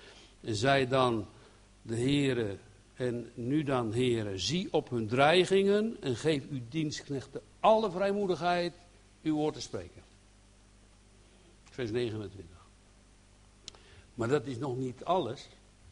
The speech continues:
want Jezus had nog iets anders gezegd. En dan ga ik met u lezen uit Mattheüs vijf, vers tien tot en met twaalf. Dat snap je niet, maar het staat er wel. "Zalig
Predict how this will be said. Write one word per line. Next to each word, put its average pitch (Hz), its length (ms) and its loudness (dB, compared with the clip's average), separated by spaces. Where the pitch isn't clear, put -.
want 110 160 -10
Jezus 107 380 -4
had 113 180 -10
nog 95 160 -12
iets 95 180 -16
anders 170 300 -8
gezegd. 139 380 -14
En 117 100 -8
dan 110 80 -8
ga 127 180 -6
ik 107 100 -8
met 98 160 -10
u 98 80 -8
lezen 117 300 -4
uit 104 160 -10
Mattheüs 92 560 -10
vijf, 107 340 -6
vers - 320 -14
tien 110 300 -10
tot 98 200 -12
en 101 60 -10
met 90 120 -8
twaalf. 104 600 -2
Dat - 100 -16
snap 143 340 -4
je 117 100 -6
niet, 98 260 -10
maar - 100 -20
het - 60 -20
staat 135 320 -4
er 95 100 -14
wel. 95 220 -14
"Zalig 139 800 0